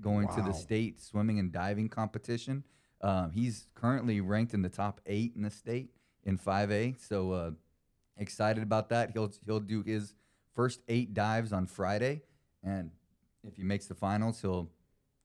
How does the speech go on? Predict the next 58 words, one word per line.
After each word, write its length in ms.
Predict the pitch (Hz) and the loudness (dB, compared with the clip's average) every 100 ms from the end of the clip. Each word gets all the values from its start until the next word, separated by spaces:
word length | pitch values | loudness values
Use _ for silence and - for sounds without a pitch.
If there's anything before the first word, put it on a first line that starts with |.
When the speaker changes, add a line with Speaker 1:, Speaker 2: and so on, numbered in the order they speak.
| _ | _
Speaker 1:
he'll 160 | 98 92 | -2 -2
dive 340 | 82 92 95 | -2 -2 0
on 140 | 92 82 | 0 -2
his 180 | 95 87 | -6 -4
last 240 | 90 95 | -4 -4
three 140 | - 95 | -2 -2
on 120 | 85 | -4
Saturday, 600 | - 98 95 85 80 73 _ _ _ - | -4 -4 -2 -4 -6 -10 _ _ _ -2
uh, 120 | 90 | -2
Speaker 2:
That's 120 | 85 | 2
Speaker 1:
up 60 | 98 - | 0 2
in 40 | 90 | 2
Speaker 2:
incredible, 120 | 92 | 2
Speaker 1:
Austin. 160 | 95 92 | 2 2
Speaker 2:
man. 200 | 117 120 - _ | 0 0 -8 _
Speaker 1:
So 200 | - 101 | -2 0
we're 160 | 95 92 | 2 0
excited 500 | - - 101 104 95 | -4 0 2 2 0
about 300 | 98 95 - | 0 0 2
that, 240 | 104 90 | 0 0
getting, 260 | 95 92 92 - | -2 -2 -2 -4
getting 200 | 104 92 | -2 -2
to 60 | |
go 260 | 87 98 95 | 0 2 2
and, 180 | 87 82 92 | 0 -4 -8
and 180 | 85 | -6
watch 280 | 87 95 - | -2 -4 -2
him 180 | 101 95 | -2 0
dive. 460 | 90 92 101 101 - _ | 0 0 0 -2 -10 _
Speaker 2:
So 200 | - 127 | -4 -2
state 380 | - 165 180 151 | 0 2 2 2
diver 280 | 143 131 107 | 2 2 0
just 280 | 117 123 | -4 -6
two 120 | - 151 | -2 -2
years 280 | 143 135 117 | 0 0 -2
removed 380 | 113 117 101 | -2 -2 -2
after 340 | 101 98 98 98 | -4 -4 -4 -4
opening 300 | 98 95 92 | -2 -2 -4
up 160 | 87 | -6
an 100 | 87 87 | -6 -2
Speaker 1:
And 100 | 110 | 2
he's 100 | 127 | 2
Speaker 2:
aquatic 100 | 127 | 2
Speaker 1:
a 40 | |
Speaker 2:
center. 200 | 131 139 | 2 2
Speaker 1:
sophomore, 320 | 156 110 95 | 2 0 0
so, 220 | - 107 95 | -2 0 2
I 120 | 110 104 | 4 4
Speaker 2:
Wow. 40 | |
Speaker 1:
mean, 160 | 101 95 | 2 2
he's, 320 | 113 113 107 - | -2 -2 -10 0
Speaker 2:
There, 180 | 127 147 | 2 4
Speaker 1:
he's 80 | |
Speaker 2:
there's 160 | 131 156 | 4 6
something 160 | 127 147 | 8 8
to 40 | |
Speaker 1:
literally, 340 | 156 190 233 | 12 12 12
Speaker 2:
start. 80 | 135 | 10